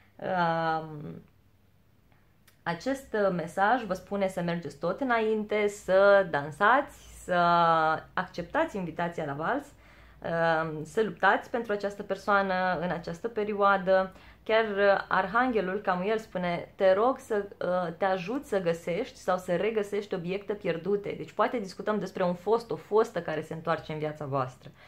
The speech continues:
Ființe dragi, dar mai ales calea luminoasă către Dumnezeu. Deci poate e o persoană destinată, pe care vă ajută să vă reîntoarceți poate și la divinitate. Asist și inspir, uh, regăsirea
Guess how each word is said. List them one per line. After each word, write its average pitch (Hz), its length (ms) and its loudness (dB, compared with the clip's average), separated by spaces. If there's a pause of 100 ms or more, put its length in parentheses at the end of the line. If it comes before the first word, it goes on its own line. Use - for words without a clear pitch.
(220)
Ființe 254 400 0
dragi, 185 420 4 (260)
dar 175 140 -2
mai 233 140 4
ales 220 380 2
calea 233 400 2
luminoasă 185 560 0
către 185 320 -2
Dumnezeu. 160 640 -2 (800)
Deci - 300 -20
poate 240 280 0
e 233 60 0
o 233 40 -2
persoană 214 420 0
destinată, 196 1080 -2
pe 180 180 -2
care 190 380 0
vă 180 120 0 (180)
ajută 180 420 -2
să 185 300 -4
vă 175 200 0 (100)
reîntoarceți 175 640 -2
poate 170 280 -2
și - 180 -12
la 165 100 -2
divinitate. 165 840 -4 (380)
Asist 240 540 -4
și - 140 -8
inspir, 208 460 -4
uh, 185 540 0
regăsirea 175 880 -2